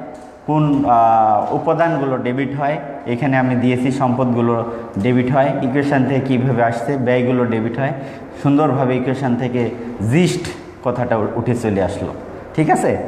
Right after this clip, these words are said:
এরপরে, আহ, আমার ডেবিট সমান সমান ক্রেডিট হবে, তাহলে ক্রেডিটে কী আসবে? ইকুয়েশন থেকে আমরা নিয়ে আসবো, লায়াবিলিটিস নিয়ে আসছি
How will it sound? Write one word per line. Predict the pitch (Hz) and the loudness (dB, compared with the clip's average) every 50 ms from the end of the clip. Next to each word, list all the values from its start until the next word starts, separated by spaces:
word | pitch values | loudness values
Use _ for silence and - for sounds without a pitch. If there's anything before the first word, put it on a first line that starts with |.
| - - - - - - - - - - | -8 -10 -12 -14 -16 -16 -18 -14 -6 -2
এরপরে, | 151 156 151 156 190 180 180 185 190 190 185 - - - - - - | -2 -2 0 0 0 2 2 2 0 -2 -2 -6 -8 -10 -12 -8 -2
আহ, | - 135 135 139 143 143 139 135 - - - - - - - - | 2 4 4 6 6 6 4 2 2 0 -4 -6 -8 -8 -6 -6
আমার | - - 131 143 151 156 165 156 - - - 80 - - - - - - - 131 | -4 -2 -2 0 2 2 2 2 0 0 -2 -2 -2 -4 -6 -12 -14 -12 -10 -6
ডেবিট | 127 120 147 147 156 185 190 139 - - - - | -2 0 0 2 2 2 2 0 -2 -6 -8 -6
সমান | - 180 170 165 160 | -4 -2 0 0 0
সমান | - 175 160 156 151 | 0 0 0 0 0
ক্রেডিট | - 156 156 160 160 156 175 | 0 2 2 2 2 2 0
হবে, | 156 123 143 | 0 0 0
তাহলে | 139 151 151 147 | 0 0 0 0
ক্রেডিটে | 147 - 160 160 156 175 - 196 185 | 0 0 0 0 0 0 0 0 0
কী | - 175 175 | 0 2 2
আসবে? | 170 160 156 156 160 165 165 170 | 4 4 2 2 0 -2 -2 -2
ইকুয়েশন | 160 156 - 175 165 156 165 160 151 151 | -2 -2 -2 -2 -2 0 0 -2 -2 0
থেকে | 156 156 131 143 | 0 0 0 0
আমরা | 139 135 131 131 | 0 0 0 0
নিয়ে | 135 131 127 | 2 2 2
আসবো, | 123 123 123 139 165 - - - - - - - | 2 2 2 0 0 -2 -4 -6 -8 -8 -4 0
লায়াবিলিটিস | 139 131 135 135 135 147 147 151 156 147 147 147 | 2 2 2 2 2 0 0 -2 -2 -4 -4 -4
নিয়ে | 143 143 139 | -2 -2 -2
আসছি | 139 139 - 139 143 151 160 | -2 -4 -4 -4 -4 -4 -4